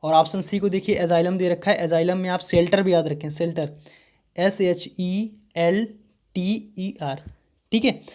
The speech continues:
शेल्टर का मतलब क्या होता है? शरण स्थान, जहाँ पे शरण लेते हैं हम ना, ठीक है। तो क्या बोलते हैं?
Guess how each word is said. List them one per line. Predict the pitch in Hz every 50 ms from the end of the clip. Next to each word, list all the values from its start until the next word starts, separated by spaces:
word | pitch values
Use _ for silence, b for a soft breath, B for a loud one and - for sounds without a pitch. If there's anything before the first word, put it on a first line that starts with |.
| B B B
शेल्टर | - - 165 165 156 185 185
का | 185
मतलब | 180 170 180 175
क्या | 175 196 185
होता | 185
है? | 180 -
शरण | - 208 208 208 202
स्थान, | 185 196 - - 151 143 143
जहाँ | 147 160 165 175
पे | - -
शरण | - - 185 185 196 190
लेते | 180 175 175 185
हैं | 180 170
हम | 165 175
ना, | 220 277 294 - B B B B B B B B B B B _
ठीक | - 214 247
है। | 294 277 - - - -
तो | - - 170
क्या | - 208 202
बोलते | 208 214 202 208 196
हैं? | 185 147